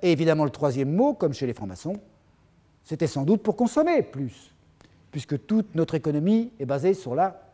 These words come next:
croissance. Eh bien, je pense que dans la cité, il va falloir inventer de nouveaux paradigmes. Tout simplement. Oh, c'est pas vous qui allez le faire.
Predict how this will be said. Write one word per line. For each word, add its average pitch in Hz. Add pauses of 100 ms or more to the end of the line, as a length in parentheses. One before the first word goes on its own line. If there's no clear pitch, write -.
croissance. 143 (1600)
Eh 190
bien, 151
je 120
pense 160
que 156
dans 135
la 123
cité, -
il 254
va 233
falloir 160
inventer 143
de 220
nouveaux 220
paradigmes. 240 (2750)
Tout 180
simplement. 240 (880)
Oh, 151
c'est -
pas 139
vous 143
qui 131
allez 131
le 143
faire. 220